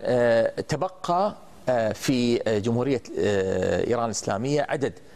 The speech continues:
من المواطنين، آه، قامت، آه، وزارة الخارجية من خلال، آه، سفارات، سفارتنا في، آه، طهران، آه، بحصر هؤلاء المواطنين، و، آه،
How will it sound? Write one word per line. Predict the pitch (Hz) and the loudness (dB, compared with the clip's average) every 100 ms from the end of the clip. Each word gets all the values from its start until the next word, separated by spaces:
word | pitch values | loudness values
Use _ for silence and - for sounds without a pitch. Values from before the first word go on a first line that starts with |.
| - - | -20 -4
من | 123 117 | 0 0
المواطنين، | 110 104 98 95 117 170 185 - - - - | 0 -2 0 0 2 2 0 -6 -20 -16 -4
آه، | 113 107 107 104 92 - | 0 2 2 2 -2 -2
قامت، | 143 127 110 - - | 0 0 -4 -6 -4
آه، | 101 95 | 0 0
وزارة | 107 131 113 107 | 0 0 -2 -6
الخارجية | - 110 107 117 135 135 143 - - - | -6 -6 -4 -2 2 2 0 -4 -14 -4
من | 123 | -4
خلال، | - 135 131 101 90 - | -2 0 0 -2 -4 -4
آه، | 92 87 87 87 87 87 50 50 50 50 50 50 - - - | -2 -2 -2 -2 -2 -2 -2 -2 -2 0 -2 -2 -4 -4 -2
سفارات، | - 123 117 120 - - | -2 -2 -2 -4 -6 -6
سفارتنا | 104 107 117 117 - 113 101 | -4 -2 -2 -4 -2 -2 -2
في، | - 104 95 - | 0 0 2 0
آه، | 95 | -2
طهران، | - 104 107 147 180 - - - - - | -4 -4 -2 -2 -2 -6 -16 -20 -18 -6
آه، | 113 110 104 101 | -2 -2 -2 -2
بحصر | 123 117 113 - - 180 117 - - - - - | 0 0 0 -2 -2 -4 -6 -8 -14 -20 -16 -6
هؤلاء | 127 110 113 | -4 -2 -4
المواطنين، | 104 113 101 - 113 156 165 - - - - | -4 -2 -2 0 0 2 0 -4 -16 -14 -4
و، | 113 120 | 0 2
آه، | 120 120 | 2 2